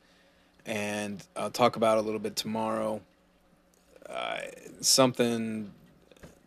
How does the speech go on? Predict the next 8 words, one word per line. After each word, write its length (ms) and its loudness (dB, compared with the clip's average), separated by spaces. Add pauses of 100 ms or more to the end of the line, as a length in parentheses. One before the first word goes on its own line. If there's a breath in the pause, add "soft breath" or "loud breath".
that 120 4
I 80 10
didn't 200 8
expect 380 2
to 40 -10
happen 560 -8 (160)
did, 380 -4 (680 soft breath)
and, 560 -4